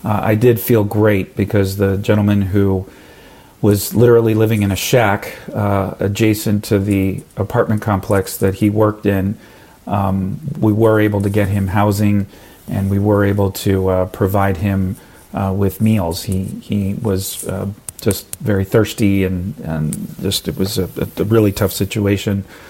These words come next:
Uh, we did also get the horrible news that there was, uh, an outbreak of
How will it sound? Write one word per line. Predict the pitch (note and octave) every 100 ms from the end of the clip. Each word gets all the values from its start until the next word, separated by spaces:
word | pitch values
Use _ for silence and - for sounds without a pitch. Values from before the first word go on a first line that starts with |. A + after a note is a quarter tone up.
| - - - -
Uh, | G2 G2+ G2 G2+
we | A2 G#2+
did | A#2+ A#2+
also | A2 A2 - A2+
get | G#2+ G2+
the | G2+
horrible | - D3 E3 B2
news | G2 G2 G2 G2+
that | - G2+
there | G#2 G2+
was, | G2+ G2 G2+ - - - - - -
uh, | - -
an | - G#2
outbreak | A2+ A2+ - G#2+ G#2 -
of | G2